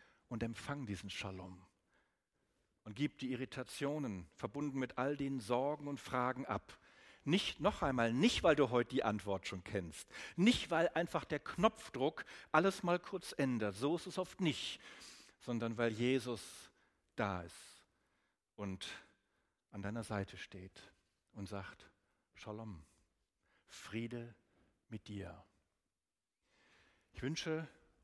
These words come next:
euch Frieden. Ich wünsche dir Frieden, der höher ist als alle Vernunft.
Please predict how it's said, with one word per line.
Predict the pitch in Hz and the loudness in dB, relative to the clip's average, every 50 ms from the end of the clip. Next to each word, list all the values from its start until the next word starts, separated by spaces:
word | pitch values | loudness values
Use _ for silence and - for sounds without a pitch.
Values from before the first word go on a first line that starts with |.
| _ - - | _ -6 -4
euch | 120 120 127 139 143 - - - - - - - - - _ _ _ - - - - _ - - - _ _ _ | -2 0 0 -2 -4 -6 -12 -14 -12 -14 -14 -16 -18 -20 _ _ _ -20 -20 -20 -20 _ -20 -20 -20 _ _ _
Frieden. | - - - - - 120 107 95 - 80 78 73 _ _ _ _ _ _ _ _ _ _ _ _ _ _ _ _ _ _ _ _ - _ _ _ - - - - - _ _ _ _ _ _ _ | -20 -16 -12 -4 -2 0 0 0 -2 -6 -16 -16 _ _ _ _ _ _ _ _ _ _ _ _ _ _ _ _ _ _ _ _ -20 _ _ _ -16 -16 -16 -18 -20 _ _ _ _ _ _ _
Ich | - - | -12 -8
wünsche | 131 127 135 - - 135 | -6 -4 -4 -2 -2 -4
dir | 120 143 147 135 110 90 87 - - - - _ _ | -2 4 6 6 6 6 4 -2 -10 -18 -20 _ _
Frieden, | - - - - - 110 135 143 139 131 151 143 147 143 | -18 -16 -14 -12 -6 -2 -2 -2 -2 -2 -4 -6 -6 -4
der | 127 120 107 95 - | -4 -4 -4 -2 -2
höher | 131 131 131 131 131 | -2 0 0 -2 -4
ist | 123 - - | -6 -6 -8
als | 123 - - - | -10 -10 -10 -8
alle | - 113 113 110 | -8 -8 -8 -8
Vernunft. | - - 113 107 110 110 117 123 - - - - - | -10 -10 -8 -8 -8 -8 -8 -10 -14 -18 -20 -20 -20